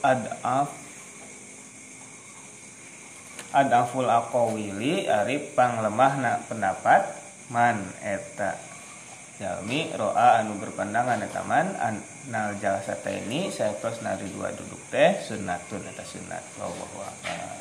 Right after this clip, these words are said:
<clears throat> Oh, cara nanya.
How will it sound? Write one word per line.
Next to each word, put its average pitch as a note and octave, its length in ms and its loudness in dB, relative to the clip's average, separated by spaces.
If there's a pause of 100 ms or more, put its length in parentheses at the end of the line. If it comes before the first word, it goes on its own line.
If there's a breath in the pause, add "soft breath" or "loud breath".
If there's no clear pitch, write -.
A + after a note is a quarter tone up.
(1300)
<clears throat> F#3+ 560 2 (2750)
Oh, A2 160 -8
cara G#2 340 -4
nanya. A#2 300 -6